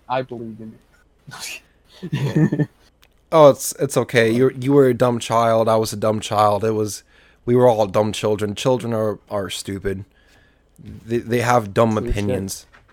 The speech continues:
Speaker 1: So, yeah. Epic.
Speaker 2: Epic. Anyways. So that was the first, uh, blunder of the day. The second blunder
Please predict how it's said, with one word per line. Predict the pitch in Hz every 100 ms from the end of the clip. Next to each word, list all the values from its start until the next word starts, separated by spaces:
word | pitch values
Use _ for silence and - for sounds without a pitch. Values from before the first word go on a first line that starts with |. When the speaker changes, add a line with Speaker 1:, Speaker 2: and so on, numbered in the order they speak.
| _ _ _ _ _ _ _ _ _ _ _ _ _ _ _
Speaker 1:
So, | 143
yeah. | 156 170 180 - _ _ _ _ _ _ _ _ _
Epic. | 131 135 135 - - _ _ _ _ _ _ _ _ _ _ -
Speaker 2:
Epic. | 104 95 87 87 - - _ _ - _
Anyways. | 120 120 107 98 - _ _ _ _ _ _ _ _ _ _ _ _ _ _ _ _ _
So | -
that | 175 214
was | 196 147
the | 139
first, | - 180 170 156 - 156
uh, | 139 123 120 113 107 - -
blunder | 123 127 123 123
of | 120
the | 117
day. | 113 127 131 135
The | 117
second | - 175 165 170 131
blunder | 120 123 127 123 131 143 156